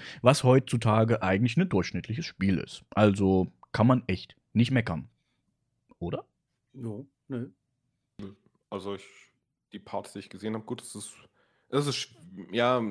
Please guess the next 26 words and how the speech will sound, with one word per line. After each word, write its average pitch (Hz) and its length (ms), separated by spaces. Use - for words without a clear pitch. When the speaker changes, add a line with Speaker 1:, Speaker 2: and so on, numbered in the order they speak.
Speaker 3:
es 127 140
ist 143 80
ein 147 80
bisschen 120 200
schwierig, 190 460
also 117 260
sch-, - 200
oder 92 160
was - 180
heißt 92 120
schwierig? 95 400
Es 104 140
ist 120 160
schon 120 180
herausfordernd, 170 720
sagen 120 160
wir's 117 140
mal 107 120
so, 117 300
das 156 100
Spiel. 202 280
Du 113 100
gehst 120 200
ja 123 60
Speaker 1:
Ja. - 0
Speaker 3:
nicht, - 240